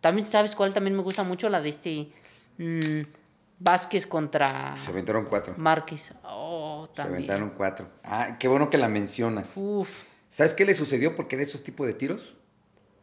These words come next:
Speaker 2: eh, Israel Vázquez perdió el ojo en la cuarta. Aquí
Speaker 1: Ajá.
Speaker 2: lo tuvimos a los dos. Y lo que nunca, ¿eh?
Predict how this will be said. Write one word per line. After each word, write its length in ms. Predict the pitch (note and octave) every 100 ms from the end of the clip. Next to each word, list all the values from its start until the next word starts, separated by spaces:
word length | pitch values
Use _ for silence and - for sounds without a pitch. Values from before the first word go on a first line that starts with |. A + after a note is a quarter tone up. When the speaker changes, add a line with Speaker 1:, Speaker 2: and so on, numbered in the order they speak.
| _ -
Speaker 2:
eh, 80 | G#2
Israel 320 | G2+ F#2 B2 C3+
Vázquez 320 | D3 D3 D3+
perdió 260 | - G#2 A2+
el 60 |
ojo 260 | C3 G3 C#4 - _ _ _ _ _ _ _ _ _ _ _
en 100 | F#2
la 140 | F#2+ -
cuarta. 340 | G#2+ - - - _ _ _ -
Aquí 220 | F3 D#3+
Speaker 1:
Ajá. 60 | B2
Speaker 2:
lo 80 |
tuvimos 380 | B2 G#2+ G#2+ G2+
a 40 | F#2+
los 140 | E2
dos. 240 | E2 - - _ _ _ _ _ _ _ _ _ _ _ _ _ _ -
Y 80 | G2+
lo 120 | G#2
que 100 | A#2
nunca, 360 | C3+ C3+ A2+
¿eh? 240 | C3 -